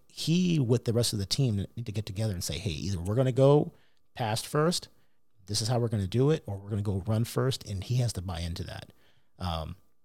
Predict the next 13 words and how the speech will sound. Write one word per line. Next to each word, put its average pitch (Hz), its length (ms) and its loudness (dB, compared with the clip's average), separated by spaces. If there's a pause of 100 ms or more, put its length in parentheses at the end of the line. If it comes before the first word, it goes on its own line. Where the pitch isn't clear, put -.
(500)
but 107 340 0
I 101 140 -2
don't 131 360 0
think 131 300 0
the 104 260 -2
issues 104 420 -2
with 101 120 -10
this 90 140 -4
team 104 260 0
can 95 220 -2
be 92 140 -4
fixed - 580 -2
until 101 440 -6